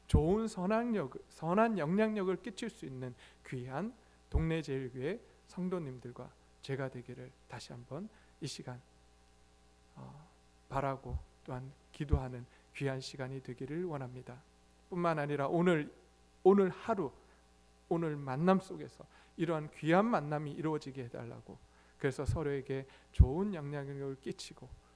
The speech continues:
또 하나님을, 하나님의 사랑과 은혜를, 예수 그리스도의 향기를 드러내는 귀한 시간이 되게 해달라고 이 시간 함께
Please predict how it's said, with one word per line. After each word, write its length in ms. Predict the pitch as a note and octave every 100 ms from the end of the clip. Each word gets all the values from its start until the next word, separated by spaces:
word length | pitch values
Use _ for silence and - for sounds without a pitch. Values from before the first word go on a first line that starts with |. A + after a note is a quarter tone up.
| _
또 80 | D3
하나님을, 600 | C3 D3+ D3 C#3 C3+ C#3+ - - - -
하나님의 420 | - D3+ D3+ D3
사랑과 720 | C#3 F3 E3+ E3+ E3+ F3+ G3+ A3 -
은혜를, 440 | F3 E3+ C3+ B2+ - - - - - - - - - - - - -
예수 260 | C#3+ - F3+
그리스도의 360 | D#3 - D3+ -
향기를 480 | A3+ B3+ A#3+ A3 G3+
드러내는 560 | D3+ C#3 A#2 B2 G3+ - - -
귀한 300 | - C3+ C#3
시간이 440 | - D#3 D#3 C#3+
되게 280 | C3 C3 C3
해달라고 640 | B2+ C#3 C3+ B2 A#2+ B2+ - - - -
이 60 | C#3+
시간 380 | - - B2+ A#2+ - -
함께 500 | C#3 C3 - D3